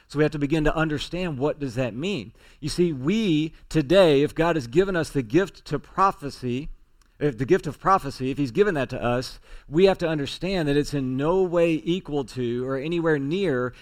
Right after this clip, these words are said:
the inerrant, infallible word of God that was spoken through his apostles and his Old Testament prophets. I personally would not call someone today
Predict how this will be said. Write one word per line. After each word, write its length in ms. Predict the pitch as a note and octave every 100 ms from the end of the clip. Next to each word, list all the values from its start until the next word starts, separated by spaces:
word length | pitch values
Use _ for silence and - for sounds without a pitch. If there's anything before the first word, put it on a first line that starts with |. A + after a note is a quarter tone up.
| -
the 160 | C#3+ C#3
inerrant, 520 | C3 D#3 D3+ D#3 D3+
infallible 640 | C#3+ C3+ C#3 C3 C3+ C3+
word 260 | B2+ B2+ B2
of 140 | A#2
God 340 | G#2 D3+ C3+ B2+
that 160 | B2+
was 80 | A2+
spoken 400 | - C#3 C3 C3
through 120 | B2+
his 80 | A#2+
apostles 720 | C#3+ B2+ A2 A2 A2+ A2 G#2 -
and 100 | A#2
his 120 | G#2+
Old 260 | A2 G#2+
Testament 500 | G#2+ G#2+ - G#2 G2+
prophets. 580 | _ E3 D#3 - - - _ - - -
I 140 | - F#3+
personally 540 | - G3+ G3 D3 C#3
would 120 | C3
not 200 | C#3 C3+
call 200 | - D#3+
someone 360 | C#3+ D#3 D3+ D3
today 540 | D#3+ C3+ A#2 A2 A2